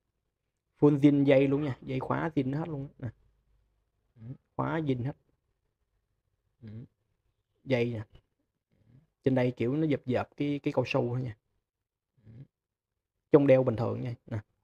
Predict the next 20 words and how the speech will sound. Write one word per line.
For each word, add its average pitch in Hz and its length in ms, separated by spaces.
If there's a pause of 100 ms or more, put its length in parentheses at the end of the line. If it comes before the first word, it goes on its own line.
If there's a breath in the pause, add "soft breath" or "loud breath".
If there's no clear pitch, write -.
lên 127 180
tay 123 260
nè. 113 80 (880)
Rất 160 140
nhẹ 110 220
ha. 135 160 (400)
Với 143 100
lại 117 80
anh 131 140
em 131 220
mà 120 360
sưu 135 120
tầm 123 240
á, 143 140 (160)
có 143 120
mẫu 139 160
này 143 100
mẫu 123 140
kia 135 240
á. 139 180